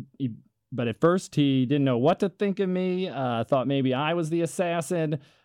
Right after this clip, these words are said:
Uh, so he shut the door on me, but then he got a call from, uh,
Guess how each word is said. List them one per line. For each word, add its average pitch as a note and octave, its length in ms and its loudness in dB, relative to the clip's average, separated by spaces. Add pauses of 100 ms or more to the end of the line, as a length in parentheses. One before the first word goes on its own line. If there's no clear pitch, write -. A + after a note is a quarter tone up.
Uh, B2 400 0
so C#3 280 2
he C#3 120 2
shut D3+ 200 2
the D3+ 80 0
door D3 180 2
on C#3 160 2
me, C3+ 120 4
but A#2+ 200 2
then C3 160 2
he B2+ 100 2
got A#2 160 0
a G2+ 60 -6
call A#2+ 420 2
from, G2 400 -4
uh, F#2+ 360 -6